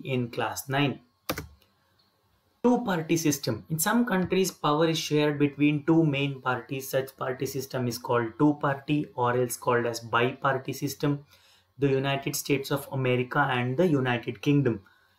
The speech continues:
Uh, they, the United Kingdom has a Conservative Party, the Labour Party. The U S has the Li-,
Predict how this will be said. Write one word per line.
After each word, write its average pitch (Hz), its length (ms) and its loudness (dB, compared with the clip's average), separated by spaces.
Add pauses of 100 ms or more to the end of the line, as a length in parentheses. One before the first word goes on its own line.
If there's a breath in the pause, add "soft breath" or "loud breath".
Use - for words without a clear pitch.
(260 soft breath)
Uh, 127 220 0
they, 135 480 2 (280 loud breath)
the 131 120 0
United 135 460 -2
Kingdom 135 380 0
has 123 260 0
a 127 40 0
Conservative 135 680 2
Party, 123 340 -2
the 120 120 -4
Labour 143 400 2
Party. 143 520 -2 (920 soft breath)
The 123 100 0
U 135 280 2
S 135 320 0
has 127 280 -4
the 117 120 2
Li-, 123 260 0